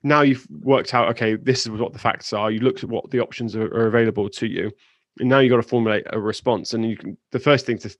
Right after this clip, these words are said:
think about is what's wor-, worked well for you in, in the past. And I think it's really important that churches lean into their strong suit and assess, because you may want to do something that's great, but if that's not what your strength is as a church, then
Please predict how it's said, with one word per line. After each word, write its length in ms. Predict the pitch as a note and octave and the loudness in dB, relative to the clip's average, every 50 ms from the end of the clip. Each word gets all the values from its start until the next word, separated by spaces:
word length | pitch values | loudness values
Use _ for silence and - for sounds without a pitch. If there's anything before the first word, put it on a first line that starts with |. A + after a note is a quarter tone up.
| _ _ | _ _
think 220 | - C3+ A#2+ G#2+ | -2 0 0 -2
about 300 | A2 - F#2+ F2+ E2 - | -4 -4 -4 -4 -4 -4
is 260 | A2 A2+ G#2+ - - _ - - - - _ - | -4 -4 -6 -8 -12 _ -20 -20 -20 -16 _ 0
what's 260 | C3 C3 - - - | 0 0 0 0 -2
wor-, 260 | A#2 A#2+ B2+ B2+ - - | 2 4 4 4 4 4
worked 320 | B2+ B2+ B2 A#2 - - | 4 4 4 4 4 2
well 180 | B2 B2 A#2+ A#2 | 0 2 2 0
for 120 | - B2 | 0 0
you 260 | A#2 A#2 A#2+ A#2 - - | 2 4 4 4 2 2
in, 200 | - B2 A#2 A2+ - | 0 -2 -2 -2 -2
in 140 | - A#2+ A#2 | -2 -2 -2
the 80 | A#2 | 0
past. 480 | A#2+ - - - F3+ - - - - - | 2 2 2 4 2 2 0 -4 -6 -4
And 100 | A#2+ A#2+ | -2 0
I 40 | A#2+ | 0
think 320 | - D3 - - C3 A2 | 0 0 -2 -4 -6 -4
it's 220 | - C3+ C3+ - C3 | -2 -2 -2 0 2
really 160 | C#3 C#3 C#3 | 2 4 4
important 440 | A#2+ A#2 - D3 - - A#2 A2+ - | 2 2 0 -2 -2 0 -2 0 2
that 320 | A2+ G#2 - - - - _ - - - _ _ | 2 2 0 -2 -6 -14 _ -18 -20 -20 _ _
churches 580 | - - C#3 B2+ C3 - - A#2+ A#2 A2+ G2+ A2+ | -4 0 2 2 2 2 0 0 0 0 0 0
lean 240 | A#2 B2 A#2+ A#2+ | 0 0 2 2
into 260 | A2+ A2+ A2 G#2+ - G#2 | 2 0 0 -2 -4 -4
their 160 | A2 A2 G2+ | -2 -2 -2
strong 360 | - - - B2 B2 B2 A#2 | -4 -4 -2 -2 -2 -2 -2
suit 320 | - - G2 F#2+ F#2+ - - - | -4 -6 -6 -6 -6 -8 -10 -8
and 140 | G#2+ A2 A2 | -6 -6 -6
assess, 500 | A2 - - A#2+ G#2+ A2+ - - - - - - - - - - | -4 -2 2 2 2 2 0 -4 -8 -10 -14 -20 -20 -18 -8 -4
because 240 | C#3+ B2+ F#3 D#3 C#3 | 2 4 4 4 4
you 80 | E3+ E3+ | 4 4
may 180 | F3+ F#3 F3+ | 6 8 8
want 240 | E3 D3+ E3 D3 - | 8 6 4 2 0
to 100 | - C3+ | -2 -2
do 200 | A2+ D3+ D3+ C3+ | 2 2 2 2
something 280 | - - - - A2+ A#2+ | 0 -2 -4 -2 -2 -2
that's 160 | A2 - - | -4 -4 -4
great, 300 | - - C#3 A#2 G2 - | -2 0 2 2 0 -2
but 100 | - - | -4 -6
if 120 | B2+ - | -4 0
that's 240 | - D3 - - - | 0 0 0 0 -2
not 160 | C#3+ F2 - | -6 -4 -2
what 200 | A2 A2+ A2 - | -2 -2 -2 -2
your 280 | - A#2+ A#2+ A2+ A2 A2 | -2 -2 0 0 0 -2
strength 340 | - - C#3+ C3+ - - - | 0 0 0 0 -2 -4 -6
is 180 | B2 B2+ B2+ | -6 -6 -6
as 100 | A#2 - | -8 -8
a 60 | G#2 | -8
church, 540 | G2+ - - C3+ G#2+ - - - - - - _ - - - - - _ _ _ | -4 0 2 2 2 2 0 -4 -8 -12 -14 _ -20 -20 -20 -20 -20 _ _ _
then 440 | C3 B2+ B2+ B2+ B2 B2 A#2+ B2 - | 2 4 4 4 4 4 2 0 -2